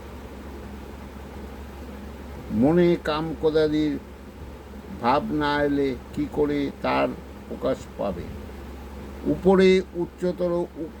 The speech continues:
উদার ভাবে নিমজ্জিত থাকা। সৃষ্টিতত্ত্ব,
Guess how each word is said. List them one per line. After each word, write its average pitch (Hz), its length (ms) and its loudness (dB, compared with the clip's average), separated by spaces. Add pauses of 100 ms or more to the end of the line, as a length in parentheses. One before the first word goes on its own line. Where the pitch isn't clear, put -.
উদার 160 440 6 (920)
ভাবে 147 400 0 (440)
নিমজ্জিত 135 880 2 (840)
থাকা। 104 300 -2 (2250)
সৃষ্টিতত্ত্ব, 185 1000 4